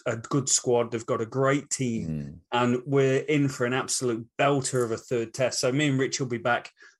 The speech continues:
Speaker 1: for that when it's, when it's on. Can't wait to get back on. You guys have been really
Speaker 2: Mm.
Speaker 1: awesome with your comments
Speaker 2: Yeah.
Speaker 1: and providing feedback on the England team. And, uh, how the great one was someone picked up Johnny Bairstow should be wicket keeping 'cause he does better with the wicket keeping gloves than without. And it's like, yes, he
Speaker 2: Yeah.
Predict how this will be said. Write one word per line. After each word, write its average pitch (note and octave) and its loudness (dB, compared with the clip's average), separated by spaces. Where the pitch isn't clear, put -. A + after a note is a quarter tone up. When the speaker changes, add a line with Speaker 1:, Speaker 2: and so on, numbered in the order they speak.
Speaker 1:
for G3+ 4
that C3 0
when C#3 0
it's, - -6
when C#3 0
it's A2+ -2
on. B2 -2
Can't F#3 2
wait C3+ 0
to - -10
get B2 -2
back A#2+ -4
on. A#2+ 0
You C#3 -2
guys C3+ 2
have A2+ -8
been A#2+ -4
really A#2+ 0
Speaker 2:
Mm. A#2+ -2
Speaker 1:
awesome A#2+ -4
with A2 -8
your A2 -8
comments A#2 0
Speaker 2:
Yeah. - -2
Speaker 1:
and - -10
providing G3+ 4
feedback E3+ -4
on C#3 0
the C#3 0
England C#3+ 0
team. A2 -4
And, A2 -2
uh, A#2 2
how D3 2
the F3 0
great D4+ 2
one B2+ 4
was C#3 2
someone A3 0
picked - -4
up C#3+ -4
Johnny E3 0
Bairstow D3+ 0
should C3+ -8
be C3+ -6
wicket D3 -6
keeping A2+ -6
'cause - -14
he C3 0
does B2+ 0
better C3+ 2
with C3 0
the B2+ 2
wicket B2+ -2
keeping C#3+ -2
gloves D3 0
than D3+ 0
without. C#3+ -2
And A2+ -6
it's G#2 -8
like, B2+ 0
yes, G3 -2
he B3 -2
Speaker 2:
Yeah. G3+ -4